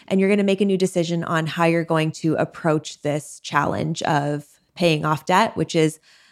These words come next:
less about cutting back, more about earning more. I'll get to that in just one second. And the last thought that I wanna leave you with as it relates to debt is that for the majority of people, debt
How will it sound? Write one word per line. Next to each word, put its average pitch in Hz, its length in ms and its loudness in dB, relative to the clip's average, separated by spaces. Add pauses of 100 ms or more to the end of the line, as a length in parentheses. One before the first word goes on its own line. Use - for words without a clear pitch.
(160)
less 175 220 2
about 175 280 0
cutting 165 280 0
back, 233 280 0
more 180 220 0
about 175 240 2
earning 170 260 -2
more. 254 260 4
I'll 180 100 4
get 180 160 2
to 180 60 -6
that 175 200 2
in 170 80 -2
just 170 220 -6
one 165 120 0
second. 175 360 -2
And 185 100 0
the 190 100 4
last 220 460 0
thought - 400 -2
that 180 100 2
I 170 100 4
wanna 165 180 0
leave 175 200 2
you 175 120 0
with 160 180 2
as 160 160 0
it 151 80 -2
relates 170 460 -2
to 233 140 -4
debt 240 360 0 (480)
is 214 200 0
that 196 360 0 (580)
for 277 580 2
the 214 140 0
majority 208 640 2
of 185 240 -2
people, 170 640 -2 (140)
debt - 320 0